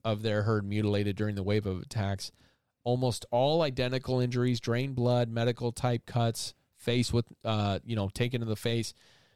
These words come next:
no blood, no footprints. Then in Nebraska, you had Alex Peterson found one of his cattle dead.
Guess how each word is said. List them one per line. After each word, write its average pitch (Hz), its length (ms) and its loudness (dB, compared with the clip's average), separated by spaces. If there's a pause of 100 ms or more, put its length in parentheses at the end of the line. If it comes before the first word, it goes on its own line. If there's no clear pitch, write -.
(120)
no 123 220 2
blood, 127 260 2
no 120 200 2
footprints. 117 760 0 (500)
Then 117 220 0
in 104 160 0
Nebraska, 139 760 0
you 123 140 6
had 107 120 2
Alex 110 460 -2
Peterson 143 760 0
found 113 300 0
one 110 140 0
of 104 80 -2
his 98 180 -2
cattle 135 500 -2
dead. 135 460 0